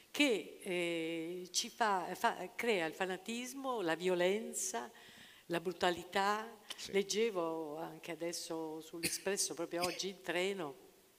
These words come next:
Speaker 1: che hanno creato una guardia, eh, lì però in Afghanistan, hanno creato una guardia di donne <coughs> puni-, punitive, come, che fanno la, le punizioni, che vanno e, e, e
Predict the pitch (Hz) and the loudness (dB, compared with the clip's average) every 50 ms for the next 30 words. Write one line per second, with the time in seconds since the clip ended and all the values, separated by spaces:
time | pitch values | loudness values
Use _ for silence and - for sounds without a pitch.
0 | _ _ _ _ _ _ - - - - - 202 185 185 190 185 - 190 190 180 | _ _ _ _ _ _ -20 -18 -12 -8 -6 -6 -4 -4 -6 -6 -2 0 2 4
1 | 175 175 175 165 151 - - 165 160 160 156 - - - - - - - - - | 4 4 4 2 0 -4 -6 -4 -4 -4 -6 -8 -14 -20 -20 -20 -20 -20 -20 -20
2 | - - 180 165 170 175 170 165 208 226 240 240 233 208 196 185 170 190 196 185 | -18 -14 -8 -4 -2 -2 2 4 6 6 6 6 4 2 0 -6 -2 2 4 4
3 | 180 180 175 170 165 165 - - - - 170 170 170 170 170 160 165 175 185 185 | 6 6 4 4 2 -2 -8 -16 -14 -8 -4 -2 0 0 0 0 0 -2 -2 -2
4 | 170 160 - 165 170 170 165 160 160 160 160 156 - - - 175 160 156 156 160 | -4 -4 -4 -2 -2 -2 -2 -2 -4 -6 -8 -8 -10 -8 -4 -4 -4 -4 -4 -8
5 | - - - 170 180 190 196 196 202 - 208 202 190 170 - 180 175 175 170 196 | -12 -10 -10 -8 -6 -4 -4 -4 -4 -2 -2 0 0 -2 -4 -6 -6 -4 0 2
6 | 214 226 233 220 214 - 185 160 - - - - 202 208 214 214 214 214 214 214 | 4 4 4 2 0 0 0 4 4 4 4 6 6 6 6 4 4 2 2 2
7 | 208 208 208 208 202 196 190 - - - - - - - - - - - - - | 2 2 2 2 2 0 -4 -8 -14 -18 -20 -20 -20 -20 -20 -20 -20 -20 -20 -20
8 | - - _ _ _ _ _ _ - 220 226 208 208 - - - - - - - | -20 -20 _ _ _ _ _ _ -4 -2 -2 -2 -4 -6 -8 -14 -20 -20 -20 -20
9 | - - - 226 202 208 202 208 - 196 196 175 156 175 175 175 196 185 190 190 | -14 -8 -6 -4 -4 -4 -6 -6 -8 -8 -8 -6 -4 -4 -4 -2 -2 -2 -2 -2
10 | 185 160 185 185 170 170 170 170 - 196 - - 202 196 202 196 185 180 175 - | -4 -2 -4 -4 -4 -4 -4 -4 -4 -2 4 4 4 4 4 2 0 0 0 -2
11 | - - 190 185 185 - 202 196 185 175 - - - - - 190 165 151 156 160 | -4 -2 0 0 0 2 0 -4 -4 -6 -4 0 2 2 2 2 0 -4 -4 -6
12 | 160 185 180 160 - - 240 254 262 254 247 240 240 226 214 208 - - - - | -6 -6 -6 -2 4 6 8 8 6 4 -2 -4 -4 -4 -4 -4 -8 -18 -20 -20
13 | - - - - - - _ _ - 202 196 190 190 185 180 175 175 170 170 - | -20 -20 -20 -20 -20 -20 _ _ 0 2 4 4 4 4 2 0 -2 -4 -8 -10
14 | - - - - - - - - 190 185 185 180 185 - - 202 196 196 190 185 | -14 -18 -20 -20 -20 -18 -10 -6 -4 -2 -2 -2 -2 0 2 2 4 4 4 2
15 | 180 180 175 170 165 165 165 | 2 0 -2 -4 -6 -8 -12